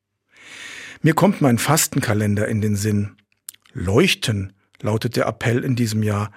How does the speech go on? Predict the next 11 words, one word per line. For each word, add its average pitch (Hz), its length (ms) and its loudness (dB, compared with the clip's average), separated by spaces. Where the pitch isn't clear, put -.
Sieben 185 640 0
Wochen 135 460 0
ohne 127 280 2
Verzagtheit. 95 840 -4
Das 123 160 2
ist 190 160 0
ja 139 100 4
schwieriger, 175 560 2
als 135 180 0
auf 120 140 -4
Fleisch, 143 580 -2